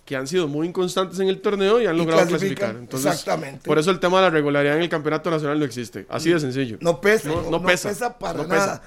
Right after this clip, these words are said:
Speaker 2: O sea, usted puede jugar la primera vuelta mal, puede jugar la primera vuelta mal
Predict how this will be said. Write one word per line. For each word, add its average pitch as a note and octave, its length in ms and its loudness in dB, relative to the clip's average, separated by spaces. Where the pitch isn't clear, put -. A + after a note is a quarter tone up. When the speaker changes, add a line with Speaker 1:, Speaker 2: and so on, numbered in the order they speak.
Speaker 2:
O - 40 -16
sea, G3+ 120 2
usted G3+ 160 -4
puede A#3+ 220 2
jugar G3+ 320 0
la F3+ 140 -4
primera G3 240 -4
vuelta G#3+ 320 -2
mal, G#3+ 360 0
puede A#3+ 200 2
jugar A#3 360 2
la F3+ 220 -4
primera G3+ 380 0
vuelta A3+ 360 0
mal D3 280 -8